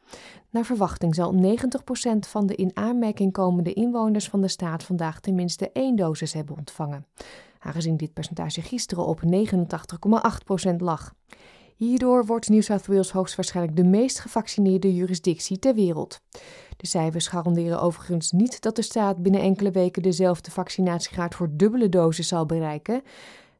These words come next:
Maandag zullen beperkingen worden opgeheven voor degenen die volledig zijn gevaccineerd.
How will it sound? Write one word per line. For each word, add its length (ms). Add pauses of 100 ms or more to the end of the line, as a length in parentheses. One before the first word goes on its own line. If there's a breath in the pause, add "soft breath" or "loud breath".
Maandag 480
zullen 300
beperkingen 540
worden 220
opgeheven 500
voor 180
degenen 500
die 180
volledig 480
zijn 220
gevaccineerd. 840